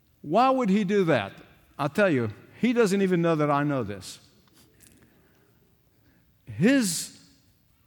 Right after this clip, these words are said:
burden and the burden of his heart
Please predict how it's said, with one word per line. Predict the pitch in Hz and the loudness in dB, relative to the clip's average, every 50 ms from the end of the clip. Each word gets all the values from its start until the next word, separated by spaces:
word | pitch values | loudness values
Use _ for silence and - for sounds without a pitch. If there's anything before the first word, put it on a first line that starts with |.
| _ _ _ _ _ _ _ - | _ _ _ _ _ _ _ -16
burden | 120 113 117 196 220 214 156 127 110 101 104 | -6 -2 0 2 2 2 2 0 0 -2 0
and | 117 131 143 | 0 0 0
the | 151 147 | 0 0
burden | 135 175 196 202 170 165 | 0 0 0 0 0 0
of | 151 131 | -2 -2
his | 131 113 107 | -4 -6 -6
heart | 117 139 139 123 104 92 - - | -6 -4 -4 -6 -6 -8 -16 -20